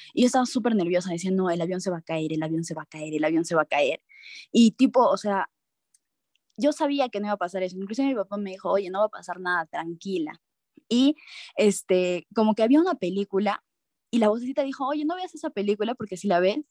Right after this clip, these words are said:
se va a caer el avión". Y dije, "No,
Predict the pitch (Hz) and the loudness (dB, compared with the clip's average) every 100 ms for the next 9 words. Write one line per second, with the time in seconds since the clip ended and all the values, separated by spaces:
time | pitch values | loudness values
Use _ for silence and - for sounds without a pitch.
0 | _ - 226 196 - 180 170 170 147 156 | _ -4 2 2 2 -4 -2 -4 -2 -2
1 | 151 - _ _ _ _ _ _ _ 226 | -4 -8 _ _ _ _ _ _ _ -10
2 | 226 - - _ _ - 294 | -10 -12 -20 _ _ 4 6